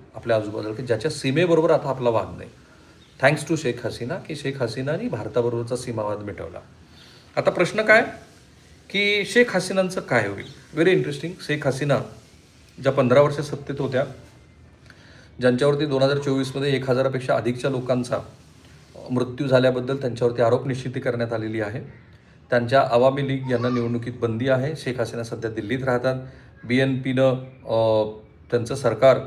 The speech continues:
एकूण किमान पाच गुन्ह्यात दोषी झाल्यात आणि त्यामुळं बीएनपीनं असं म्हटलंय की त्या भारतातनं परत येणं ही आमची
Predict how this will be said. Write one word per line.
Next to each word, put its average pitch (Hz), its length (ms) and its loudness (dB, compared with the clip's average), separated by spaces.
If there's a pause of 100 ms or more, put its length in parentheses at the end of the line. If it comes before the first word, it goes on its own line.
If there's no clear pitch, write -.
(280)
एकूण 127 260 -4
किमान 151 220 0
पाच 156 280 4
गुन्ह्यात 143 240 0
दोषी 123 340 -4
झाल्यात 117 260 0
आणि 131 140 -2
त्यामुळं 147 340 6 (520)
बीएनपीनं 160 500 2
असं 143 160 -2
म्हटलंय 123 280 -4
की 175 120 -8
त्या 156 260 2
भारतातनं 131 560 -4
परत 131 320 -4
येणं 127 240 -2
ही 127 160 -4
आमची 113 340 -6